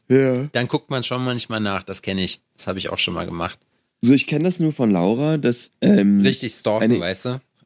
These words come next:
Speaker 1: so
Speaker 2: Raus,
Speaker 1: einer
Speaker 2: man,
Speaker 1: ihrer
Speaker 2: man
Speaker 1: be-
Speaker 2: studiert ihre Lebensgewohnheiten nicht.
Speaker 1: So einer ihrer besten Freundinnen, die in München, ähm, wohnt, die hat sie halt auch aus der Schule. Und die stolpern dann auch bei Instagram oder so nochmal über alte Mitschüler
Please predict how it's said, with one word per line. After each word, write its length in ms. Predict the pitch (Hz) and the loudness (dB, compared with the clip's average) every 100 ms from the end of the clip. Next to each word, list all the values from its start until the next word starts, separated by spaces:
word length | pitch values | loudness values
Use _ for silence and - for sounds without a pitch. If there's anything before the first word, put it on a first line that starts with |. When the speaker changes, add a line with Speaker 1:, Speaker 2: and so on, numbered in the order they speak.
| - | -6
Speaker 1:
so 60 | 101 | 2
Speaker 2:
Raus, 180 | 131 131 | 4 4
Speaker 1:
einer 240 | 117 135 | 2 2
Speaker 2:
man, 60 | 120 | 2
Speaker 1:
ihrer 160 | 131 127 | 0 0
Speaker 2:
man 80 | |
Speaker 1:
be- 60 | 113 | -2
Speaker 2:
studiert 420 | - 123 120 131 | -4 -4 -4 -4
ihre 160 | 117 110 | -4 -2
Lebensgewohnheiten 1040 | 104 120 107 - 90 92 90 85 76 90 | 0 0 -2 -6 -6 -4 -4 -6 -6 -8
nicht. 240 | 85 - - - - 90 113 | -10 -10 -16 -12 -4 0 4
Speaker 1:
So 260 | 113 117 - | 4 4 0
einer 280 | - 104 135 | 0 2 4
ihrer 260 | 113 120 117 | 2 2 0
besten 320 | 110 - 123 | 0 -2 -4
Freundinnen, 760 | - 92 98 135 139 139 135 - _ _ _ - | 0 2 4 4 4 4 0 -4 _ _ _ 2
die 140 | 117 | 4
in 100 | 113 | 6
München, 680 | 110 113 123 - 151 147 - - | 6 2 2 -2 0 0 -2 -2
ähm, 460 | 123 127 127 127 - | 0 2 2 0 0
wohnt, 600 | 113 120 127 127 - _ - | 4 4 4 2 -2 _ -6
die 300 | 107 107 98 | 0 2 2
hat 160 | 98 | 0
sie 100 | 110 | 2
halt 160 | 110 95 | 2 2
auch 160 | 92 | 0
aus 140 | 117 107 | 0 0
der 100 | 92 | -2
Schule. 600 | - - 135 101 95 147 - | -2 -2 0 2 0 -2 2
Und 760 | 107 104 101 101 101 98 - _ | 4 6 6 6 4 2 -8 _
die 540 | 98 120 139 151 147 - | -2 2 4 4 4 0
stolpern 500 | - 117 117 139 135 | 0 2 2 0 0
dann 200 | 117 92 | 0 0
auch 140 | 107 | -2
bei 140 | 113 104 | 0 2
Instagram 520 | 104 - 120 104 104 | 2 0 0 2 2
oder 180 | 107 101 | 2 2
so 120 | 98 | 2
nochmal 260 | 98 98 98 | 2 2 2
über 200 | 98 92 | 2 0
alte 300 | 98 98 107 | 0 2 4
Mitschüler 680 | 107 117 - 107 98 110 | 4 2 2 4 4 2